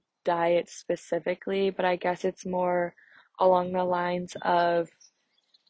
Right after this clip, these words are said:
make sure you're eating, don't undereat.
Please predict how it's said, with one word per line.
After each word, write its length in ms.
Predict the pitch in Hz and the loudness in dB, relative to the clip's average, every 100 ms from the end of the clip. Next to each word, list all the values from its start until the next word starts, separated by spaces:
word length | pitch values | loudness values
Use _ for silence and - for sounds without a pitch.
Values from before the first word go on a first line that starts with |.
| - | 2
make 220 | 220 240 | 8 8
sure 220 | - 220 | 8 6
you're 200 | 196 185 - | 8 6 2
eating, 640 | 180 175 180 180 180 180 - _ _ _ | -4 -2 -4 -4 -8 -14 -20 _ _ _
don't 240 | - 196 - | 2 2 4
undereat. 840 | 180 185 185 180 185 180 175 180 | 2 4 2 2 0 0 0 -4